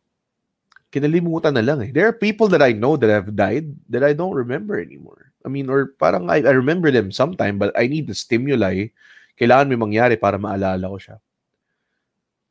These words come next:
And honestly, after a long time, even the great ones, they fade. Like si Eddie Guerrero,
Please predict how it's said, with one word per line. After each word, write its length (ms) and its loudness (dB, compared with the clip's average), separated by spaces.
And 400 2
honestly, 720 0
after 440 0
a 40 0
long 400 0
time, 440 -2
even 240 -4
the 120 0
great 280 -2
ones, 320 -8
they 120 -2
fade. 400 -10
Like 160 -2
si 80 0
Eddie 240 4
Guerrero, 640 2